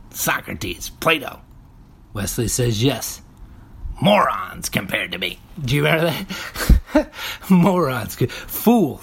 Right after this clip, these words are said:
You know, the Greek word for fool is moron. So I feel like the author of First Kings is saying, "You've heard of these guys? Morons compared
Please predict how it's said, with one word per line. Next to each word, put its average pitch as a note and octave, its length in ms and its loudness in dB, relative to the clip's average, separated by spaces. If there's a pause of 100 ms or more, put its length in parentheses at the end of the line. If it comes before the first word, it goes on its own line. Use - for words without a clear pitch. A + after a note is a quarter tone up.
You B2 140 2
know, C3 120 2
the C3 80 -2
Greek D3+ 280 2
word C3 260 2
for A2+ 260 -6 (640)
fool D3 360 4
is G2+ 100 -6
moron. A#2+ 420 0 (220)
So C3+ 180 0 (1200)
I C#3+ 120 2
feel G3+ 280 0
like D#3 260 0
the C#3 200 0
author D#3 340 2
of C3+ 120 -4
First D#3 260 2
Kings D3+ 360 4
is A#2+ 140 -2
saying, A#2 400 -2 (380)
"You've C3+ 160 0
heard F#3 180 4
of F#3+ 60 2
these G3 220 2
guys? F#3+ 400 -2 (1120)
Morons D3+ 760 6
compared B2+ 680 0